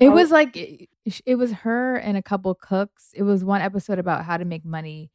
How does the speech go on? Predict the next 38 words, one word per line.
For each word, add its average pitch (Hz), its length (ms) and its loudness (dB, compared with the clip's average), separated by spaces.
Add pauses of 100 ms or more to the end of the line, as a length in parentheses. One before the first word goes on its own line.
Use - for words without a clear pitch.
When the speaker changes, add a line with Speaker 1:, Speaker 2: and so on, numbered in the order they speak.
(500)
Speaker 1:
online 165 560 -4
with, 165 160 -16
like, 160 160 -12 (680)
blogging 170 540 -4
and 160 100 -16 (120)
in 190 120 0
the 196 80 2
cooking 165 380 -4
space. - 580 -18
Speaker 2:
Yeah. 170 280 0 (300)
Awesome. 135 400 -16 (160)
Oh 160 80 -14
my 147 140 -18
gosh. 143 220 -20
I'm 143 160 -20
really 143 180 -20
excited - 320 -20
to - 80 -20
listen. 196 420 -8 (100)
Speaker 1:
<laughs> - 100 -20
Speaker 2:
Yeah. 214 360 0 (240)
Yeah. 143 140 -8
She's 196 220 -8
the 202 100 -12
first - 220 -12
person 165 240 -16
I 143 60 -20
thought 143 180 -14
of, 135 140 -14 (100)
of, 147 160 -20
like, 131 200 -8 (200)
looking 156 280 -16
for 151 120 -16
recipes 139 340 -16
online 131 380 -16
and 135 120 -20
baking. 123 560 -20
So, - 200 -20